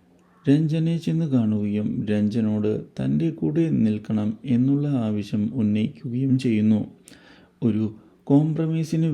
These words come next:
വേണ്ടി താനും തയ്യാറാണ് എന്നും അതുകൊണ്ട് തന്നെ നാരായണിയുമായി സംസാരിക്കണമെന്നുള്ള ആവശ്യം ഉന്നയിക്കുകയും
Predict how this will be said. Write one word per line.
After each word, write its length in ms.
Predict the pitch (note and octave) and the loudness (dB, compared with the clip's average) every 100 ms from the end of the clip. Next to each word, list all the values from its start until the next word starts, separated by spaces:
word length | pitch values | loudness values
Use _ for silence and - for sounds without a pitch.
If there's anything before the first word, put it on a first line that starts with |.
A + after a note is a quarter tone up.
| A2+ | 2
വേണ്ടി 240 | A2 G#2 G#2 - | 2 2 -2 -4
താനും 320 | G#2+ G#2 G#2+ G#2+ A2+ | -2 0 0 -2 -2
തയ്യാറാണ് 600 | G#2+ G#2+ G#2+ G#2+ G#2+ A2+ A#2+ | -4 -2 -2 0 0 0 0
എന്നും 200 | G#2 G#2 G2+ - - - - - C3+ | 0 0 0 -4 -20 -20 -16 -2 0
അതുകൊണ്ട് 400 | D3 D#3 D#3 D#3+ | 0 0 0 0
തന്നെ 260 | B2 - G#2+ - C3+ G#2+ | 0 0 0 0 0 0
നാരായണിയുമായി 920 | G#2 G#2+ A2 G#2+ A2 A2+ A2 G#2+ G#2+ A2 - | 0 -2 0 2 2 2 2 0 -2 -4 -6
സംസാരിക്കണമെന്നുള്ള 1120 | B2+ C#3 C#3 D#3 D3+ D3+ D#3 D3+ D3+ D3+ D3+ D3+ C#3+ A2+ | -2 -2 -2 -2 -2 -4 -2 -2 -2 -4 -4 -4 -4 -6
ആവശ്യം 400 | G#2 G#2 G2+ A2 G2+ - - _ _ - D#3 | -4 -4 0 0 -2 -8 -20 _ _ -4 0
ഉന്നയിക്കുകയും 840 | D#3 E3+ B2+ A2 - B2+ B2+ A#2+ | 0 0 0 -2 -6 -6 -2 0